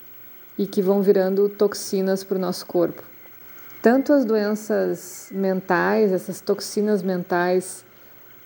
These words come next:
vão gerando sequelas no corpo físico, como o que a gente capta pelo corpo físico ou se alimenta, também vai intoxicando essa mente.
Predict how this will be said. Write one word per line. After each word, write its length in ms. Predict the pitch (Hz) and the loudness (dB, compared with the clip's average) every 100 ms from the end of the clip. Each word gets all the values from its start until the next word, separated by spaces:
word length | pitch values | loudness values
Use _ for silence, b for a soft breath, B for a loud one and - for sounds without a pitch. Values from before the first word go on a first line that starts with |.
| - | -10
vão 420 | 160 185 190 196 | 2 4 4 2
gerando 440 | 185 196 196 202 | 2 2 4 0
sequelas 600 | 208 202 - 180 185 196 | 0 -4 0 2 4 2
no 120 | 185 | 0
corpo 280 | 185 196 190 | -2 -2 -2
físico, 720 | - - 185 180 196 - 247 - - - - - - - - - - - - | -10 -2 0 2 0 -2 -6 -6 -16 -20 -20 -20 -20 -20 -20 -20 -20 -20 -10
como 640 | - 220 214 226 262 302 311 - - 208 | 4 6 6 2 0 0 -6 -16 -6 -4
o 80 | |
que 120 | 208 220 | -2 0
a 80 | |
gente 760 | 202 202 202 208 - 214 196 190 | 0 0 -2 -6 -4 0 0 0
capta 440 | - 185 202 - 190 | -2 -2 -2 -4 -6
pelo 220 | 180 175 | -2 -2
corpo 220 | 175 175 | -2 -4
físico 840 | - - 190 226 214 190 - 160 - | -4 -2 0 2 0 -2 -4 -6 -2
ou 480 | 180 175 170 165 165 - - - _ _ _ _ | 0 2 2 0 -4 -12 -20 -20 _ _ _ _
se 220 | - 202 | -2 2
alimenta, 720 | 185 180 175 185 247 - 165 - - _ _ | 2 2 0 0 -2 -4 -8 -8 -20 _ _
também 600 | 208 214 190 202 247 285 | 0 2 2 4 4 2
vai 180 | 214 202 | 2 0
intoxicando 680 | 214 202 - - 196 185 | -2 -4 -4 -6 -2 0
essa 200 | 190 190 | -2 -2
mente. 500 | 208 208 190 185 - | -2 -2 -4 -6 -12